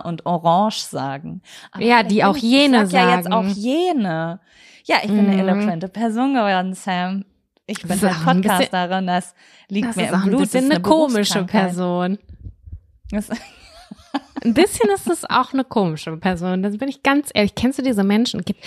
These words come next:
Speaker 2: hab ich mal bei Instagram auch gesehen. Die packen Schlüssel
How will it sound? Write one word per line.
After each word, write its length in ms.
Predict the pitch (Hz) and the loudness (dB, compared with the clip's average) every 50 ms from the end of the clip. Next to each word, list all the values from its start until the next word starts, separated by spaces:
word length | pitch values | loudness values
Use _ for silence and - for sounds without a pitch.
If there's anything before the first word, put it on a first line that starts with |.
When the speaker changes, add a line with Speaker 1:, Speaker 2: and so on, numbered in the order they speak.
| - - - - | -18 -16 -14 -14
Speaker 2:
hab 140 | - 220 - | -12 -10 -8
ich 140 | - - - | -8 -2 0
mal 100 | 220 214 | 2 2
bei 80 | 190 175 | 4 4
Instagram 440 | - 208 - - 190 - 175 170 165 | 2 2 2 0 -2 -2 0 0 0
auch 120 | 175 - | -2 -2
gesehen. 380 | - 196 175 165 175 196 240 247 _ - | -2 -2 -2 0 2 2 0 0 _ -6
Die 60 | 185 | -4
packen 580 | - - - 233 240 - - 262 262 262 254 - _ _ - | -4 -2 -2 -4 -4 -4 -4 -4 -4 -4 -4 -6 _ _ -6
Schlüssel 1080 | - - - - - 214 214 247 311 302 - - - 196 196 202 220 240 269 311 359 | 0 2 2 4 6 6 6 6 4 2 0 -2 0 0 2 2 2 2 2 0 0